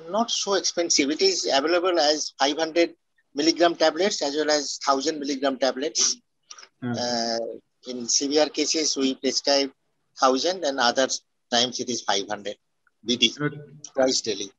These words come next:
Speaker 1: for
Speaker 2: So
Speaker 1: two to
Speaker 2: these,
Speaker 1: three weeks.
Speaker 2: and these are
Speaker 1: But,
Speaker 2: actually
Speaker 1: but,
Speaker 2: shown
Speaker 1: but it is
Speaker 2: to be
Speaker 1: doubtful. It is
Speaker 2: beneficial
Speaker 1: doubtful
Speaker 2: about
Speaker 1: whether it is effective or not. It is doubtful.
Speaker 2: Okay. The Western literature say that it's about, uh,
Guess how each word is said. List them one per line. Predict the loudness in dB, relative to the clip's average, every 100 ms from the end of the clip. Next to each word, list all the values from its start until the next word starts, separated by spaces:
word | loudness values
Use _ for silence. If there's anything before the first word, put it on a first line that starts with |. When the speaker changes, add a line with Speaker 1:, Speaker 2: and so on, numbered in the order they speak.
| _ _ _ _ _ -2
Speaker 1:
for | 2
Speaker 2:
So |
Speaker 1:
two | 2
to | 2
Speaker 2:
these, | 0 0
Speaker 1:
three | -4
weeks. | -6 -10 _ -20 _ _ _ _ _ _ _ _ _ -8
Speaker 2:
and | 0
these | 4 4 6
are | 6
Speaker 1:
But, | 6
Speaker 2:
actually | 6 4
Speaker 1:
but, | 4 4
Speaker 2:
shown | 4 4
Speaker 1:
but | 4
it | 6
is | 6
Speaker 2:
to |
be | 8
Speaker 1:
doubtful. | 8 8
It |
is | 8
Speaker 2:
beneficial | 6 6 6 6 8
Speaker 1:
doubtful | 6 6 4 0
Speaker 2:
about | 0 0
Speaker 1:
whether | 2 2 2
it |
is | 0
effective | 0 0 -2 0 2
or | 2
not. | 2 0 -2
It | -6
is | -2
doubtful. | 0 0 -2 -10 -10 -14 _ -16 -14 -12 -12 -8
Speaker 2:
Okay. | -4 -4 -6 -14 -4
The | 0 4
Western | 4 4 6 6
literature | 6 6 6 6 4
say | 6 6
that | 6 4 4
it's | 0 0
about, | 0 2 0 0 -2
uh, | 2 4